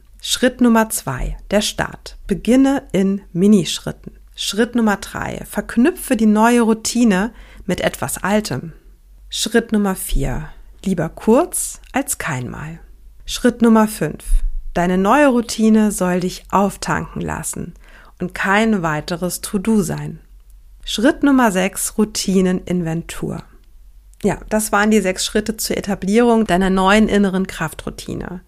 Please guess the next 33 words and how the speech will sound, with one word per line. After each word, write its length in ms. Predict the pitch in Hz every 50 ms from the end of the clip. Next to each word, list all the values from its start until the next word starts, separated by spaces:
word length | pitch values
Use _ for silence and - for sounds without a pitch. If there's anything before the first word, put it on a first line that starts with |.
| - - - - - -
Und 160 | 214 214 214
die 280 | 220 220 214 208 214
können 260 | - - 226 233 226 214
wir 80 | 214
besonders 800 | 196 196 220 202 214 220 254 277 269 254 247 247 247 - - - -
langfristig 880 | - 196 196 190 185 220 262 285 269 - - 233 233 226 - 214 208 208
gesehen 500 | - 202 185 185 180 180 180 175 170 -
entfalten, 760 | - 165 180 - - - - 160 160 165 156 - - 175 175 175
wenn 200 | 165 175 180 170
wir 100 | 175 170
sie 400 | 180 180 175 175 175 175 180 185 - - - - - - -
liebevoll 840 | - 214 294 302 285 247 233 - - 214 214 208 208 202 208 208 214 214 - - - _ _ - -
täglich 640 | - - 294 285 - - 214 214 220 214 214 - - 202
wiederholen. 640 | 202 202 208 220 220 160 165 151 151 - - - 156 - _ - - _ - -
Und 140 | 247 247 233
ja, 160 | 226 175 151
dann 180 | - 165 180 190
habe 120 | 196 -
ich 100 | 214 -
ja 120 | - 180 175
noch 160 | 170 170 -
versprochen, 720 | - 147 147 - - - - - 143 - - 208 233 262
dass 200 | - 160 151 -
es 140 | 175 175 -
am 160 | - 170 170 -
Ende 380 | - 143 156 156 165 160 160 - -
eine 380 | - 147 147 156 156 160 - -
Überraschung 720 | - 175 - 175 175 180 - - 170 - - - - -
für 180 | - - - 180
dich 220 | - - - -
gibt. 320 | - - - - - - - - - - - - - - - -
Und 360 | - 208 202 185 - - - -
ein 440 | - - 165 170 165 170 170 185 180